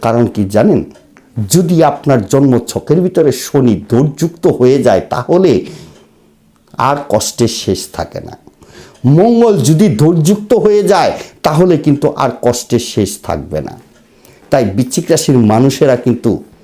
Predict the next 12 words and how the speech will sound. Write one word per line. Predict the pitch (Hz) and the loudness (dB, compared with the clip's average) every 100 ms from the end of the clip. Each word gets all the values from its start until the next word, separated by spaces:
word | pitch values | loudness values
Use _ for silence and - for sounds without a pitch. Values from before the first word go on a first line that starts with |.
| _ _ _ _ _ | _ _ _ _ _
শনির | - - 185 180 120 | -10 -4 0 0 0
দ্বারা | 107 120 98 - | 0 0 0 -2
বেশি | 120 - 147 | -2 -2 -4
কষ্ট | - 113 - - 107 - | -2 -4 -4 -4 -4 -4
পায়। | 95 - - - - - _ _ _ _ _ _ _ _ _ _ _ _ _ _ _ _ _ _ _ _ _ _ _ _ _ _ _ _ _ _ _ _ - | -8 -10 -14 -20 -20 -20 _ _ _ _ _ _ _ _ _ _ _ _ _ _ _ _ _ _ _ _ _ _ _ _ _ _ _ _ _ _ _ _ -4
এতটাই | 175 233 220 240 247 | -2 -2 0 0 0
কষ্ট | 254 208 - 226 | 0 0 0 0
পায়, | 220 202 202 160 | 0 0 0 0
সেই | 151 185 180 - | -2 -2 -2 0
কষ্টের, | 180 - - 202 180 123 - - _ _ _ _ _ _ _ _ _ _ _ _ _ _ _ _ _ _ - | 0 0 0 0 0 -2 -6 -16 _ _ _ _ _ _ _ _ _ _ _ _ _ _ _ _ _ _ -8
আগেই | 143 160 180 | -2 0 2
বললাম, | 165 165 151 | 2 4 2